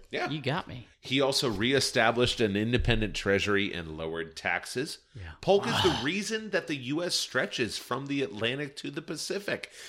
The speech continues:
Speaker 1: His administration extended the boundary of the United States to the Pacific Ocean and laid the groundwork for states such as California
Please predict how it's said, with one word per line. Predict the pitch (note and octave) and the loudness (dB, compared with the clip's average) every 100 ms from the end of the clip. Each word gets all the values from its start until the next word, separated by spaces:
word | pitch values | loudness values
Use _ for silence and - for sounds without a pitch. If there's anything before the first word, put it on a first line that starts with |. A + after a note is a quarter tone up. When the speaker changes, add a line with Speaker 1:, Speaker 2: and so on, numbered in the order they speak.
| - | -4
Speaker 1:
His | D3 C#3+ | 2 4
administration | D3+ C3+ C#3+ E3+ - C3+ C#3 C3+ A2 | 2 0 -2 -2 -2 -2 -2 -2 -2
extended | A2 - - - C3 D3+ | -4 -4 -4 0 0 0
the | A#2 | -6
boundary | F#2 G2+ G#2 D3 F2 C#2 C#2 - - _ - | -4 -2 -2 -4 -6 -8 -12 -16 -20 _ -10
of | G#2 | -4
the | G2 | -2
United | F#2 G2+ G#2 | 0 0 0
States | - - F#2+ F#2 - | -2 0 0 0 -6
to | A2+ | -8
the | |
Pacific | A2+ G#2+ - G2+ A2 - | -6 -8 -6 -6 -6 -6
Ocean | G#2+ G2+ F#2 D#2 C#2 _ _ _ _ - | -4 -4 -6 -10 -14 _ _ _ _ -6
and | A2 G#2 | -4 0
laid | A2+ C#3 | 0 0
the | C#3 | -2
groundwork | A2+ G#2+ G#2+ F2 E2 | 0 0 -2 -4 -6
for | - F#2+ | -6 -6
states | - - G#2+ G#2+ | -4 -2 -2 -2
such | - D3+ G3 - | -4 -2 -2 -2
as | D#2 C#2 E2 - - _ _ _ _ _ _ - | -4 -6 -6 -8 -10 _ _ _ _ _ _ -8
California | - D3 D3 - E2 C#2 | 2 2 2 -2 -8 -8